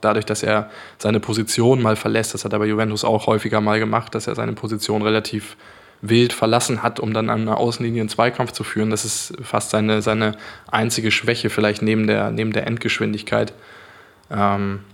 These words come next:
ja, aber ich bin total gespannt und ich glaub, es gab ja viele skeptische Kommentare auch. Ähm, kannst du gleich auch nochmal sagen, wie dein erster, was dein erster Gedanke war, so. Aber ich glaube,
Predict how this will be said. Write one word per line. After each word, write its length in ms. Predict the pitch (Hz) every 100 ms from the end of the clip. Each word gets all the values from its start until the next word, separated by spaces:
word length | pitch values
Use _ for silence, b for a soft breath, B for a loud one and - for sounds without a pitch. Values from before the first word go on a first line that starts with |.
| _ _ _ _
ja, 240 | 104 101 -
aber 120 | 107
ich 80 | -
bin 260 | 110 107
total 320 | 101 107 113 110
gespannt 320 | 107 - 110
und 80 | 110
ich 100 | -
glaub, 140 | 110
es 100 | 107
gab 160 | - 117
ja 60 |
viele 240 | 113 127 120
skeptische 440 | - 127 131 123
Kommentare 580 | - 123 110 120 123 123
auch. 320 | 120 120 -
Ähm, 300 | 123 113 113 - B B -
kannst 240 | 104 -
du 100 | 110
gleich 160 | 107 110
auch 60 |
nochmal 220 | 113 117
sagen, 340 | 107 117 110 107
wie 80 | 110
dein 220 | 110 104
erster, 520 | 110 117 113 104 110
was 120 | 113
dein 140 | - 113
erster 240 | 113 -
Gedanke 420 | 104 104 120 131
war, 140 | 113 110
so. 100 | 113
Aber 120 | 101
ich 80 | 104
glaube, 320 | 104 104 107